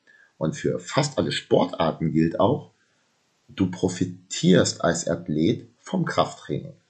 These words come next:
Ganz egal, ob du jetzt Sprinter bist, Fußballer, Tennisspieler oder Golfer. Krafttraining macht den Athleten besser. Und zwar sowohl was die Leistung angeht, als auch zum Beispiel die Verletzungsprophylaxe, indem man einfach die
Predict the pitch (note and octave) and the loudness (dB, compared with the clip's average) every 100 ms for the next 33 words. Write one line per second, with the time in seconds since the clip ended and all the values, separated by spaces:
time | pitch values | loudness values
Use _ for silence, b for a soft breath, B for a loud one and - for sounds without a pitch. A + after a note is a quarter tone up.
0 | _ _ - F2+ F2 D2+ E2 E2+ - D2 | _ _ 2 2 4 4 4 2 0 0
1 | A#1+ - - - - A2 A#2 G#2+ E2+ E2+ | -2 -4 -14 -14 0 2 6 6 6 4
2 | E2 - - - F#3+ F3+ - B2 A#2+ B2 | 2 -6 -12 -2 0 2 4 6 4 0
3 | - _ _ - D#2+ F2 - - - - | -8 _ _ -2 0 0 -2 -8 -10 -8
4 | E2+ D#2 D#2 D2 - D2+ D#2+ B2+ - - | -4 -2 -2 -4 -6 -2 2 2 2 -2
5 | - - _ _ _ _ _ - C#3 D3+ | -4 -14 _ _ _ _ _ -4 -2 -2
6 | - - - E2 F#2 - F2 F2 - G2 | -4 -6 0 2 2 0 -2 -2 -2 0
7 | F#2+ G2 G2 - G#2+ A2+ - - - b | 2 2 0 2 2 2 0 -4 -10 b
8 | b E2 - D2 D2+ C#2+ D2+ C#2 C#2 - | b -8 -4 -4 -2 0 0 0 -4 -6
9 | C2+ C2+ C#2 - F#2 D#2 G2+ A2+ D#3+ - | -4 -2 -2 -2 -2 0 0 0 -2 -6
10 | b b b F2 F2+ G#2 G#2 F#2 D#2+ C#2+ | b b b 0 2 0 0 0 0 -2
11 | - - D2+ C#3 D3+ D#3+ - - D2+ - | -6 -6 0 2 4 2 0 -6 -6 -8
12 | - - - _ _ D#2 D2+ D#2+ E2 D#2+ | -8 -10 -10 _ _ -4 0 2 2 0
13 | - F2 - C#2+ C#2 | -4 -6 -4 -4 -6